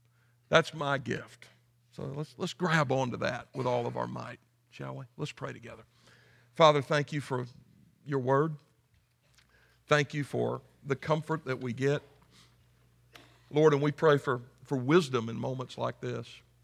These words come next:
when we are tempted to want something over here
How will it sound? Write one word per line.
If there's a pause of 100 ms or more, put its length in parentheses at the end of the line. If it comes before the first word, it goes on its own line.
(760)
when
we
are
tempted
to
want (540)
something
over
here